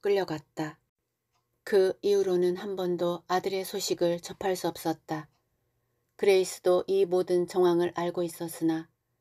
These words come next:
이모에게 무슨 새로운 소식이 있냐는 질문은 입 밖에 낸 적이 없었다. 벌써 십 년이란 세월이 흐르지 않았는가.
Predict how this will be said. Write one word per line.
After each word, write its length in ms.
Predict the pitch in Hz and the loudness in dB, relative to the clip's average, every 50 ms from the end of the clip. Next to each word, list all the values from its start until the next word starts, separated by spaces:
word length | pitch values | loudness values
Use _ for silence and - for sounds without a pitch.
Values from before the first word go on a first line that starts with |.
| _ _ _ _ _ _ | _ _ _ _ _ _
이모에게 560 | - 208 196 196 190 185 185 175 180 180 180 175 | -4 0 0 2 2 2 2 2 2 0 0 0
무슨 380 | 180 190 180 - 190 185 185 | -2 -6 -6 -4 -2 -2 -2
새로운 380 | 185 - 214 208 202 196 190 196 | -2 -4 -4 -4 -4 -4 -6 -6
소식이 400 | - 208 196 180 - 175 175 180 | -8 -8 -8 -6 -4 -2 -2 0
있냐는 460 | - 180 180 180 180 180 175 180 175 | 2 2 0 0 0 0 0 -2 -2
질문은 560 | 170 - - 185 170 170 165 165 170 165 175 - _ _ _ _ _ _ _ _ _ _ | -4 -4 -4 -4 -2 0 0 2 0 0 -2 -6 _ _ _ _ _ _ _ _ _ _
입 200 | - 196 190 - | -8 -8 -6 -2
밖에 500 | - 185 185 185 - - 175 175 180 180 - | -2 -2 -2 -2 -2 0 0 0 0 0 -2
낸 200 | 180 185 185 185 | -2 0 0 0
적이 240 | 180 185 175 170 170 | 0 -2 -2 -2 -4
없었다. 600 | 165 - - - 160 156 - - 160 156 156 151 _ _ _ _ _ _ _ _ _ _ _ _ _ _ _ _ | -6 -6 -6 -6 -6 -6 -6 -8 -8 -8 -8 -10 _ _ _ _ _ _ _ _ _ _ _ _ _ _ _ _
벌써 640 | - - 190 185 180 175 - - - 175 175 175 175 | -2 2 2 2 2 0 -2 -2 0 0 0 0 -2
십 180 | 170 - 220 | -4 -6 -4
년이란 520 | 214 208 202 196 185 180 175 175 175 175 175 | -2 -2 0 0 0 0 2 0 0 0 -2
세월이 560 | - - 196 180 175 165 165 165 165 165 - _ _ _ _ _ _ | -4 -4 -2 -2 0 0 0 -2 -2 -4 -6 _ _ _ _ _ _
흐르지 340 | _ - 214 214 208 - 190 180 | _ -4 -2 0 0 0 0 0
않았는가. 680 | 165 165 165 165 165 160 156 156 156 165 156 156 - | 0 0 0 0 0 -2 -2 -4 -6 -8 -10 -12 -14